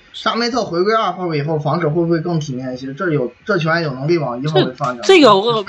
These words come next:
Speaker 2: 我，我刚才讲了，就这是换位置啊，但他其实真的不会太经常去盯对面。
Speaker 1: 是。
Speaker 2: 你记得当时贝弗利还去防杜兰特了，是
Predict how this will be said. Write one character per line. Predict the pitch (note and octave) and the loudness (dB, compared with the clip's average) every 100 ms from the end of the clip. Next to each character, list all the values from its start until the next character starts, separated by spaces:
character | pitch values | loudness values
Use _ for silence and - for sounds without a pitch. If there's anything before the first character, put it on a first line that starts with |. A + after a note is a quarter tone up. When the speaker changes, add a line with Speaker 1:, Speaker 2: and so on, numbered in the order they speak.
| F#3 | 0
Speaker 2:
我， | F3+ F3 | 0 0
我 | G#3+ F#3+ E3+ | -4 -6 -2
刚 | D4 | 0
才 | C4 | 0
讲 | F#3 F3 B2+ | 0 -2 -4
了， | C3+ | -8
就 | F#3+ C#4+ | -8 -4
这 | D#4 | -6
是 | - | -6
换 | B3+ D#4 A#3+ | -4 -2 -2
位 | A#3+ | -6
置 | D3+ - | -6 -18
啊， | - - | -20 -10
但 | B3+ | -4
他 | D4+ E4 | -2 -2
其 | - | -4
实 | E3 D#3+ | -16 -10
真 | G#3+ | -8
的 | C4+ | -8
不 | E3+ D#3 | -12 -8
会 | A3+ D#3 - _ | -6 -8 -12 _
太 | - D3+ | -6 -4
经 | C3 | -4
常 | B2 A2 | -10 -10
去 | A2+ | -10
盯 | B2 A#2 | -10 -8
对 | A#2+ B2 | -4 -4
面。 | A2 G#2 G#2 | -6 -10 -10
Speaker 1:
是。 | - B2+ - - _ | -4 -4 -4 -16 _
Speaker 2:
你 | G3 | 2
记 | - C#4+ | 6 8
得 | F3+ C#3 - - - | 8 2 -12 -20 0
当 | C4 | 2
时 | C4 | 2
贝 | G3 E3+ | 0 0
弗 | E3 | -2
利 | F3 | -4
还 | D3+ B2 | -4 -6
去 | E3+ C3 _ _ _ _ _ _ _ | -8 -12 _ _ _ _ _ _ _
防 | C#3 E3+ | -10 -4
杜 | A3+ | -2
兰 | B2 | -2
特 | D3 F#3 B2 | -2 -4 -4
了， | |
是 | A2 | -10